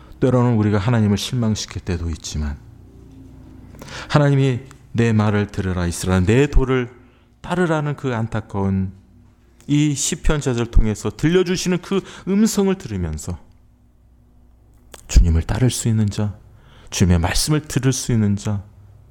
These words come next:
그리고 따르는 자 되기를 소원하오니,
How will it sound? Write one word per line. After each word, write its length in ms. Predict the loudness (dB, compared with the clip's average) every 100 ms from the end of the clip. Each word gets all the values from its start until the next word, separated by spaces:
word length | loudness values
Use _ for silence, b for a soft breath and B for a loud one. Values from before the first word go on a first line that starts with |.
| -20 -20 -20 -20 -20 -8
그리고 220 | 2 4
따르는 460 | 6 4 4 4 2
자 180 | 0 2
되기를 480 | 2 2 -2 -4 -6 b -20
소원하오니, 680 | -8 -2 -2 -2 -2 -4